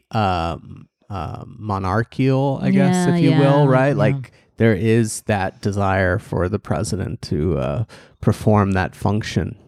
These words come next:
Speaker 1: You
Speaker 2: Yeah.
Speaker 1: know?
Speaker 2: Well, the
Speaker 1: Like
Speaker 2: president is our dad and the first lady's our mom and we're all a big
Speaker 1: Yeah.
Speaker 2: family.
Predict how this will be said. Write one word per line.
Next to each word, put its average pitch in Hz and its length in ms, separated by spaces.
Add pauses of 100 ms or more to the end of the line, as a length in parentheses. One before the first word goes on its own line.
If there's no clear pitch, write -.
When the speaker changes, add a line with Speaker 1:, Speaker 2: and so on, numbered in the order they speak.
(120)
Speaker 1:
You 170 100
Speaker 2:
Yeah. 175 120
Speaker 1:
know? 151 160
Speaker 2:
Well, 202 260
the 147 200
Speaker 1:
Like 143 140
Speaker 2:
president 180 440
is 254 120
our 320 120
dad 143 340
and 185 80
the 165 60
first 143 300
lady's 196 260
our 254 140
mom 147 260
and 208 80
we're 196 140
all 131 160
a 160 40
big 156 120
Speaker 1:
Yeah. 101 100
Speaker 2:
family. 185 480